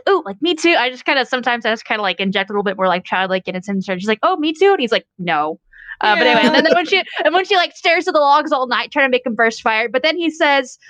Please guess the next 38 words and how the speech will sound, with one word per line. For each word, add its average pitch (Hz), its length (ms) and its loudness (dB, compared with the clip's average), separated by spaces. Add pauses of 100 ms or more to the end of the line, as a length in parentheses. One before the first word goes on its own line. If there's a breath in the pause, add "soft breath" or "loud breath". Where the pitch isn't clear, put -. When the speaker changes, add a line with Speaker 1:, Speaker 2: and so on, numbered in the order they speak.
(120 loud breath)
Speaker 1:
um, 220 220 2
"What 254 160 2
if 277 80 -2
a 285 60 2
ma-, 247 240 2
a 226 40 0
mortal 240 280 2
saw 226 260 0
me?" 214 220 0
And 175 60 0
he 180 60 -4
said 214 120 -6
the 233 60 0
mortal 220 280 2
would 214 160 2
consider 220 300 0
himself 202 360 -2
quite 190 260 -2
fortunate. 269 540 -2 (360 loud breath)
So - 80 -2
that 302 200 2
also 381 240 0
kinda 339 260 -2
con-, 285 300 -2
like, 233 140 -2
made 233 140 -2
me 262 100 0
think 254 220 0
about 214 300 2
the 214 60 -4
way 196 280 2
that 185 240 -4
she 202 220 -2
is 269 120 -2
perceived, 349 460 0
'cause, 320 160 0
like, 302 160 -2
yeah, 302 240 0